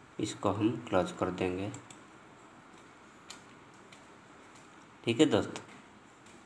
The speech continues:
और, और photo को रखने के लिए यहाँ क्लिक करेंगे, ये प्लस निशान में, ये देखिए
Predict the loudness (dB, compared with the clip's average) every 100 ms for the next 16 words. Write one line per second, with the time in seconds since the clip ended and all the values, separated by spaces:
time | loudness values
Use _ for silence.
0 | 0 4 6 4 2 -2 -12 -18 -20 -20
1 | -20 -20 -20 -20 0 0 4 4 8 6
2 | 8 6 6 2 -6 0 0 4 4 4
3 | 2 4 4 2 -4 -10 -12 -14 -16 -20
4 | -10 0 0 4 4 6 4 4 2 2
5 | 2 4 4 4 0 2 2 2 0 -2
6 | -4 -4 -6